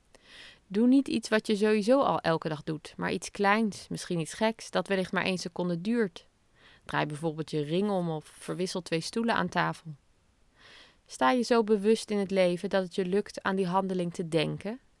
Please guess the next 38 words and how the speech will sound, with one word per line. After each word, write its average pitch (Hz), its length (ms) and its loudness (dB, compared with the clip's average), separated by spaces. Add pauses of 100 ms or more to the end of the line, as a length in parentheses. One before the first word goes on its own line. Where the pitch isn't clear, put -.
en 202 100 -4
het 196 180 -4
ook 208 160 0
nog 196 120 -4
eens 180 260 -6
op - 200 -12
tijd 175 340 -2
uit 165 180 -2
te 170 80 -12
voeren? 180 480 -6 (1400)
Oefening 214 480 2
drie, 233 300 2 (360)
de - 120 -6
ontwikkeling 226 680 0
van 202 140 0
een 185 140 -4
ontspannen 185 480 -2
gemoed. 220 500 -2 (1080)
Wil 202 220 6
je 247 160 2
je 214 100 2
eigen 202 320 2
gemoedstoestand 180 960 -2
trainen, 165 460 -2
dan 202 160 -4
is 196 120 -6
het 202 120 -10
goed 302 220 -2
te - 80 -6
proberen 208 540 0
meer 202 200 0
gelaten 196 600 -2
te 156 120 -10
zijn 151 360 -2
in 156 140 -6
het 147 100 -4
dagelijks 151 460 -4
leven. 151 460 -6